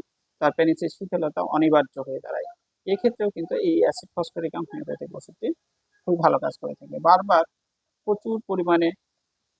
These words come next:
জলের মতো স্বচ্ছ প্রস্রাবের চাপ এবং অনেক সময় এটি দুধের মতো হয়ে থাকে, দু ধরনের হয়ে থাকে, জলের মতো হয়ে থাকে অথবা দুধের মতো হয়ে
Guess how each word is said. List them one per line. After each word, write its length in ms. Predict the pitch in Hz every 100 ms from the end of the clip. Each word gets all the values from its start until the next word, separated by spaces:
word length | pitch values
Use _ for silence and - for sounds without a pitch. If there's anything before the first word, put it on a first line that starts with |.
| 175 165 -
জলের 360 | 190 190 202 190
মতো 300 | 160 - 147
স্বচ্ছ 400 | - - 180 _ 196 -
প্রস্রাবের 380 | 170 - 151 143 -
চাপ 180 | 147 - _ _ _ _ _ _ _ _ -
এবং 300 | 160 156 151 - _ _ -
অনেক 200 | 175 190
সময় 280 | - 196 160 160
এটি 140 | 175
দুধের 360 | 165 190 214 208
মতো 220 | 156 139
হয়ে 160 | - 135
থাকে, 280 | 135 - 156 - _ _ _ _ _ _ _ _ _ _ 190 165
দু 80 | 190 185 -
ধরনের 340 | 185 185 170
হয়ে 180 | 143 135 -
থাকে, 220 | 143 - 311 _ _ _ _ _ - 170
জলের 260 | 165 170 175
মতো 220 | 175 185
হয়ে 220 | 185 180 -
থাকে 220 | 190 240 359 _ _ _ -
অথবা 340 | 160 165 160
দুধের 340 | 165 196 196 180
মতো 160 | 151 170
হয়ে 120 | -